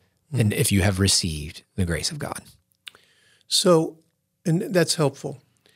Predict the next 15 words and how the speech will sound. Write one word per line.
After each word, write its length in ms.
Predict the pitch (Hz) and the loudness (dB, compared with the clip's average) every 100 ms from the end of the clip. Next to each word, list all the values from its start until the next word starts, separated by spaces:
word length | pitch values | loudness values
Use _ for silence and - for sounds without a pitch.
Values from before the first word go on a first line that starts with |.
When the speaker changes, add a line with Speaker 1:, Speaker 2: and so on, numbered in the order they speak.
| _ _ _ - | _ _ _ 0
Speaker 2:
In 160 | 151 | 2
Second 320 | 147 - 208 - | 2 0 -2 0
Corinthians 800 | 190 170 165 143 127 120 - - | 0 2 2 2 2 0 -2 -4
five 320 | - - 139 131 | -8 -2 -2 0
nine, 260 | 127 120 | 0 -2
Paul 220 | 120 - | -4 -4
says, 240 | 127 - 131 | -4 -2 -2
"We 120 | 131 | 0
make 380 | 123 135 160 175 | 4 4 4 4
it 100 | 147 | 2
our 280 | 143 131 - _ _ - | 2 0 -4 _ _ 4
aim 520 | 135 123 113 131 127 _ _ _ _ _ _ _ _ | 6 6 4 2 -2 _ _ _ _ _ _ _ _
to 160 | - 160 | -4 -2
please 640 | - - 160 139 135 123 | -2 -2 2 2 2 0
him." 380 | - 165 110 139 | -2 0 0 -2